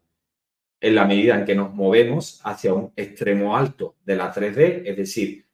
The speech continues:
pues trato de no incurrir en situaciones,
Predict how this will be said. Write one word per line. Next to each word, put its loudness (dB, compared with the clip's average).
pues 0
trato 0
de 0
no -2
incurrir -2
en -8
situaciones, -6